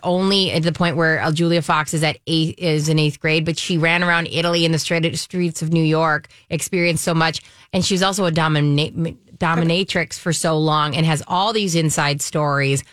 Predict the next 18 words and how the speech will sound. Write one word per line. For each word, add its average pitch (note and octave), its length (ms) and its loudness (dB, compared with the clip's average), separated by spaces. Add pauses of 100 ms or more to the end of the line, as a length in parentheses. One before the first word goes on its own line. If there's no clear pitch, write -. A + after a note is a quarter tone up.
(260)
um, E3 280 2
and G3+ 120 0
is F#3 80 0
very B3 260 0
honest A3+ 320 0
about G#3+ 180 0
it. F3 100 -4 (420)
And B3+ 100 2
here's E4+ 220 0
the E4 80 -2
difference. F3+ 400 0
Like, F3 100 0
we F#3+ 80 0
talk A3 240 0
about A3 240 -2
celebrities E3 540 0
writing D#3 280 2
books, C#3+ 320 -2